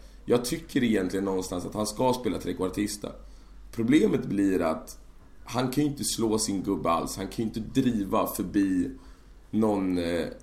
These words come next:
någon försvarslinje eller någon mittfältspress. Utan han kan bara spela sig igenom. Men det största problemet med Borja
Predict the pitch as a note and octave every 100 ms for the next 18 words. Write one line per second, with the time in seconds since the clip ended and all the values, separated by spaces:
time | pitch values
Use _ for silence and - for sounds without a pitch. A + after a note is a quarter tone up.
0 | - B2 B2 A2+ A2 A#2 A2+ F#2+ A2 A#2
1 | G#2+ F#2+ - A2 A2 A2 G#2 G2 G#2+ -
2 | F2+ - - D#2 E2 - - F#2 F#2+ G#2+
3 | A2+ G#2+ E2 - - F2+ F2 F2+ F#2 E2
4 | D#2 C#2+ C2 - - - - G#2 A2 -
5 | - C3 - - D3 C3+ A#2 G2+ F2 E2+
6 | F#2+ F#2 A#2+ A2+ A2+